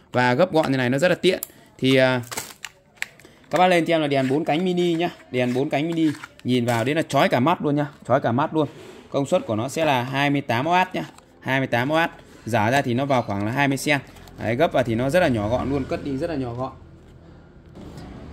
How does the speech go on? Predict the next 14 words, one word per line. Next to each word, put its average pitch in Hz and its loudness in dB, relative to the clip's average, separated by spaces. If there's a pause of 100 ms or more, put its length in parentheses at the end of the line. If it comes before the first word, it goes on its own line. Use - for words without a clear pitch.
Các 143 0
bác 165 6
lên 175 6
cho 170 4
em 160 4
là 143 4
đèn 131 6
bốn 147 4
cánh 151 4
nhá. 190 2 (200)
Đấy, 107 -2 (180)
đèn 131 4
bốn 143 2
cánh. 139 2